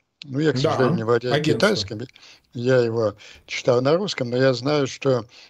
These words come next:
Speaker 1: э, Синьхуа, Синьхуа эти, чтобы там не было,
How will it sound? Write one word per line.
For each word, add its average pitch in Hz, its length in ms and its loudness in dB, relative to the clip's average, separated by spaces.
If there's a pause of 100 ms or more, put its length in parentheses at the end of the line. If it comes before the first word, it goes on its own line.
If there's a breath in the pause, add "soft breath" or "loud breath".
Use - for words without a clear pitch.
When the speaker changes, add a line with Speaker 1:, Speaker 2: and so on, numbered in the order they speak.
(140)
Speaker 1:
э, 170 140 -12
Синьхуа, 151 720 0
Синьхуа 143 560 2
эти, 127 200 -2
чтобы 113 360 -2
там 107 560 -4
не 117 140 -2
было, 110 480 2